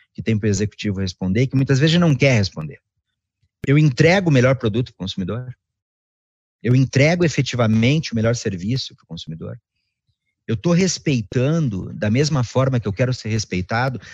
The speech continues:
na hora de eu, ah, adquirir, ah, eu tô comprando, eu tô valorizando quem tá do meu lado se esforçando ou não? Sabe? Eh, dessa união, dessa cooperação, não basta eu botar um selinho,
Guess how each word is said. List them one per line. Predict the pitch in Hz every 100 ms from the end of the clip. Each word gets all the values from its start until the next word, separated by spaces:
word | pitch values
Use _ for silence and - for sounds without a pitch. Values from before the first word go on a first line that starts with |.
| -
na | 113 117
hora | 139 185 190
de | 131 127
eu, | 131 135 123 - _ -
ah, | 110 110 104 92 - - - 123
adquirir, | 110 - - 127 113 113 98 _ _ _ _ -
ah, | 95 92 90 -
eu | 117
tô | 113 165
comprando, | - 190 170 - 135 135 131 107 98
eu | 101
tô | 151
valorizando | 143 156 147 139 110 117 139 131 104 85 - _ _ _
quem | 120 117
tá | 135
do | 131
meu | 131 127
lado | 110 110 127 117
se | 101 -
esforçando | - - 101 - 139 165 196 175
ou | 139
não? | 120 117 101 87 _ _ _ _ _ _ _ _ _ _ _ _ _ _ _
Sabe? | - - 101 85 -
Eh, | 113 -
dessa | 110 107 180 202 -
união, | 170 147 127 113 104 101
dessa | 135 175 -
cooperação, | - 143 - 120 104 - - 95 85 - - _
não | 160 165
basta | 127 139 - 123
eu |
botar | 110 104 113
um | 120
selinho, | - 110 98 98 82